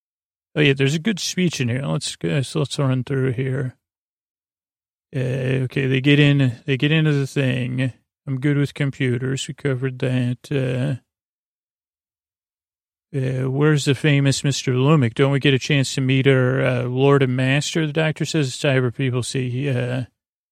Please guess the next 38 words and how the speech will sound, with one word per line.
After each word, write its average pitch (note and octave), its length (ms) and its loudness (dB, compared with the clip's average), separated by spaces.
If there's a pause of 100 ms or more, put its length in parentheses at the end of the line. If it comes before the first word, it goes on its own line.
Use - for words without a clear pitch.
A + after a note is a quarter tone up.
(420)
Lumic D3 500 2
is B2 240 0
a D#3 60 -4
cyber C#3 600 2
controller." C3+ 840 4
And B2+ 240 0
then C3+ 100 4
he C3 60 4
comes B2+ 300 2
out, B2 340 2
uh, B2 240 -4
"Welcome C#3 500 2
to C#3 100 0
the C3 180 4
Age C3+ 160 0
of B2+ 60 -2
Steel. C#3 400 2
I'm C3 160 0
the B2+ 80 -2
creator." C3+ 800 2 (1120)
Uh, C3+ 300 0
then D3 180 2
Mickey D3 280 2
shuts - 420 0
things C#3 260 0
down, C3 600 4
and, A#2+ 160 0
uh, D3 240 -4
the B2 80 -4
people B2+ 360 0
wake B2+ 280 0
up C3 220 2
that C3+ 200 0
are B2+ 200 0
not C3 320 0
converted B2 640 -2
yet. B2+ 520 -2
Uh, B2 460 -4